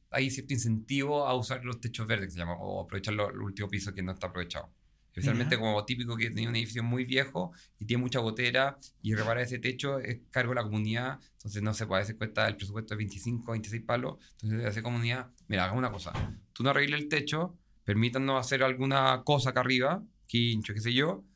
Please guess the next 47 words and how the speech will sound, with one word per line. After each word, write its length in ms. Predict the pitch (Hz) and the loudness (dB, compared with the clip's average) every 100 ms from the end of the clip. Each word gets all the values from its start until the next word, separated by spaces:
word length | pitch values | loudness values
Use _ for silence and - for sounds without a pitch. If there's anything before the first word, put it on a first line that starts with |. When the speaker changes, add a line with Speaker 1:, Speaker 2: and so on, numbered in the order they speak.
| _ _ | _ _
Speaker 1:
y 120 | - 110 | 2 4
nosotros 400 | 110 147 160 151 - - | 4 2 0 -4 -14 -4
cubrimos 500 | 123 127 127 127 143 | 4 4 4 4 4
el, 140 | 135 127 | 4 2
el 160 | 117 | 2
gasto 380 | 123 135 139 131 | 2 0 0 2
de 100 | 123 | 4
esos 160 | 120 117 | 2 0
veinticinco 320 | 117 131 131 | 2 2 2
millones 220 | 131 135 | 2 2
de 40 | |
pesos 200 | 131 127 127 _ _ _ - - | 0 0 -6 _ _ _ -12 2
que 100 | 110 | 4
de 60 | |
otra 160 | 113 120 | 6 4
forma 380 | 127 127 - - | 2 2 0 -2
es 180 | 107 - - | -4 -4 -6
responsabilidad 480 | 113 110 104 110 113 | -2 0 0 0 0
de 40 | |
la 160 | 110 - | -2 0
comunidad, 500 | 160 202 214 196 110 | 0 2 2 0 0
porque 340 | 104 101 - - - - _ | -4 -8 -10 -16 -20 -20 _
los 80 | 110 | 2
últimos 280 | 123 139 139 | 4 2 0
pisos, 360 | 147 156 151 - _ _ _ | -2 -2 -2 -8 _ _ _
la 140 | - 110 | 0 2
gotera 340 | 104 139 143 | 4 4 4
la 140 | 143 | 2
tiene 160 | 120 117 | 0 2
que 20 | |
pagar 300 | 123 123 - - - - - - | 4 2 0 -14 -20 -20 -20 0
no 280 | 110 113 143 | 4 6 6
el 120 | 165 | 2
departamento, 440 | 170 170 180 120 | 0 2 2 2
sino 100 | 107 | 0
que 80 | 110 | 0
el 80 | 107 | 0
edificio. 460 | 98 110 104 80 - _ _ _ | -2 -2 -4 -6 -14 _ _ _
Entonces 180 | - 107 | -2 0
ustedes 200 | 104 123 | 4 4
dicen, 260 | 123 113 - - | 4 -2 -8 -4
"Epa, 360 | - 170 175 - | -2 0 -2 -2
mira, 140 | 127 120 | 0 2
hagamos 160 | 123 | 2
una 100 | 143 | 0
cosa, 200 | 131 110 | 0 0
win-win. 460 | 110 123 107 85 85 | 0 0 0 -2 -4